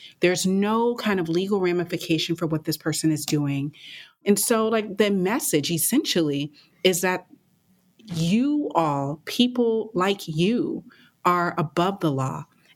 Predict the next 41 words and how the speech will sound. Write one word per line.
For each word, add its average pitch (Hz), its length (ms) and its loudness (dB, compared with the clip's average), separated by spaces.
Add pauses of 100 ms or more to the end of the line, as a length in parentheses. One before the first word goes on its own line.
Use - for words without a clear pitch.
and 170 180 4
that 170 260 -2
anything 220 360 2
that 180 160 0
you 185 300 0
do 151 580 0 (280)
you 196 120 2
can 180 220 0
get 165 300 0
away 160 360 2
with 143 420 -4
because 156 520 -2
it's 165 340 -2 (160)
for 160 520 2 (140)
our 170 380 2
version 156 760 0
of 156 420 -2
the 156 80 0
way 156 480 0
this 147 340 -4 (180)
country 160 320 0
should 160 220 -2
be 151 180 -2 (100)
run. 165 420 -2 (840)
And 202 80 6
so 240 80 2
I 214 80 0
think 254 180 2
it's 233 140 0
really 208 280 2
also 175 280 0
important 175 440 0
just 160 240 -2
to 165 200 -2 (120)
note, 165 500 2
again, 160 600 0 (400)
the 165 80 2
kind 170 220 0
of 160 120 -4
messages 160 920 0
that 147 260 -2